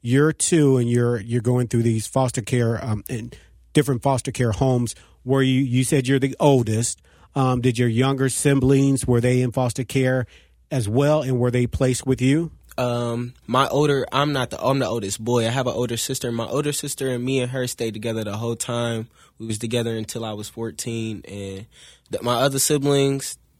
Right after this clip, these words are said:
Speaker 2: half of 'em got put in foster care. A couple of 'em, their parents took them, their dad took them in, and that was really good.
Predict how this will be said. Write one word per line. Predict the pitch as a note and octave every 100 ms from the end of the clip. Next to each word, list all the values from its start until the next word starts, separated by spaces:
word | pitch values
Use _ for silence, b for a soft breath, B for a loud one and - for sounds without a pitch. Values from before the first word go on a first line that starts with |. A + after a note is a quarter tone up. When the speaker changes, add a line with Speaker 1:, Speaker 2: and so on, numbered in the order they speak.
| _ _ _
Speaker 2:
half | B2 C3 C3
of | C3 A#2+
'em | B2
got | A2+ -
put | C3
in | A#2+
foster | - A#2 A#2+ A2+
care. | A2 A#2+ A#2+ A#2+ A#2 - B B B _ _ _ _
A | -
couple | D3 C#3 B2+
of | B2
'em, | B2 A#2+ _ - -
their | B2
parents | A2+ C3 A#2+ G#2+ -
took | - B2 -
them, | A#2 A2+
their | G#2+
dad | G2+ G#2+ G#2 -
took | A#2+ G#2+
them | A2 A2
in, | G#2+ G#2 G#2+
and | F#2 G2+
that | G#2+
was | G#2+ G#2
really | G#2+ G2+
good. | G2+ G#2 G#2+ G#2 C3+